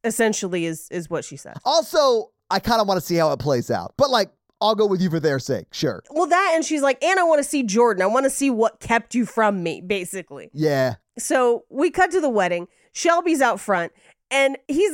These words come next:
Speaker 1: about to break up with her, and who should walk up but his other date, Regina Hall, that he just brought to the wedding,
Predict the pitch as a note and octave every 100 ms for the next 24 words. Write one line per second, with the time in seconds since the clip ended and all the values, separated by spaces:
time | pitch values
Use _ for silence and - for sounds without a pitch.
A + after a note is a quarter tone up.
0 | F4 C4+ D4 E4+ F#4+ F4 C#4 A3+ C4+ B3+
1 | C4 C4+ D#4+ D#4 E4 B3+ C4+ A#3+ D#4+ F4
2 | D4+ C#4+ C4+ C#4+ A#3+ C4+ B3 D4 B3+ C#4+
3 | F#4+ F#4 F4+ B3 D#4 G4+ E4+ F4+ C4+ F4+
4 | F#4 E4 D#4 F#4 F4 E4 C#4+ E4 F4 D4+
5 | F#3+ C#4+ D#4+ F4+ - D#4+ D#4 D#4 F4+ F#4
6 | D4+